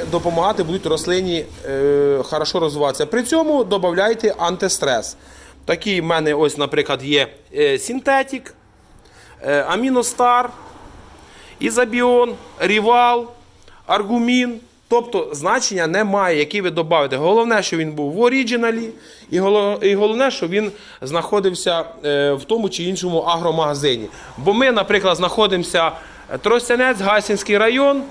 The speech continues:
Тут у нас ось ставочок, через ставочок перебігли, і ви вже знаходитесь в нас тут.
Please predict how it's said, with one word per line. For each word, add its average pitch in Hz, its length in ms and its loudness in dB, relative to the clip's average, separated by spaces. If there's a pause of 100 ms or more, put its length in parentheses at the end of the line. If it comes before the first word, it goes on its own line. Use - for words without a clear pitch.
(320)
Тут 233 160 0
у - 20 -2
нас 190 240 0
ось 165 200 0
ставочок, 262 580 0
через 196 220 0
ставочок 214 440 0
перебігли, 233 640 2
і 196 80 0
ви 214 120 4
вже 214 140 -4
знаходитесь 190 760 0
в 156 40 -4
нас 190 260 0
тут. 156 240 -2